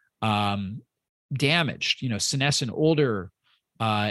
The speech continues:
and, and more, uh, str-, you know, basically less stress resilient, uh, elastin tissue because of the overactivity of the elastase enzyme. So by inhibiting that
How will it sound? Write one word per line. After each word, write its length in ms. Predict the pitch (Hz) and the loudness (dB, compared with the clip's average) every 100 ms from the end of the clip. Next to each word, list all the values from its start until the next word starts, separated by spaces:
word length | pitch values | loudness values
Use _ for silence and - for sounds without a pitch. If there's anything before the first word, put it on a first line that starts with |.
| 104 | -2
and, 160 | 123 110 | -4 -2
and 100 | 120 | -2
more, 600 | 123 123 120 120 117 113 | 0 2 2 4 2 0
uh, 260 | - 104 87 | -2 -2 0
str-, 280 | - - - - | -4 -4 -8 -6
you 100 | 135 | -4
know, 120 | 107 | -2
basically 520 | 143 156 - 143 131 | 0 0 0 -2 -2
less 280 | 123 131 147 | 0 0 -2
stress 420 | - 147 139 - | -2 -2 -2 -2
resilient, 640 | 131 113 123 123 117 101 - _ _ _ _ - | -4 -2 0 0 0 -2 -8 _ _ _ _ -4
uh, 240 | 110 95 | -2 -2
elastin 680 | - 110 110 123 123 - 120 | -2 -2 0 -2 -4 -6 -4
tissue 360 | - 208 - 135 | 0 2 0 -2
because 680 | 123 - - 180 160 127 | -6 -6 0 2 2 2
of 160 | - 117 | -2 -4
the 100 | 117 | -4
overactivity 720 | - 131 131 120 - 143 123 110 | -2 0 -2 -2 -4 -2 -2 -4
of 100 | 107 | -4
the 180 | 113 - | -6 -4
elastase 720 | 107 107 113 - 117 101 - - | -2 -2 -2 -4 -4 -4 -4 -2
enzyme. 420 | 151 120 87 80 _ _ _ _ _ _ _ - - | 0 0 -4 -8 _ _ _ _ _ _ _ -20 -8
So 380 | - 139 127 110 - - | 0 2 2 -2 -10 -2
by 80 | 127 | 0
inhibiting 520 | 117 139 247 220 143 | 2 4 4 4 2
that 320 | 113 101 95 | 2 0 -2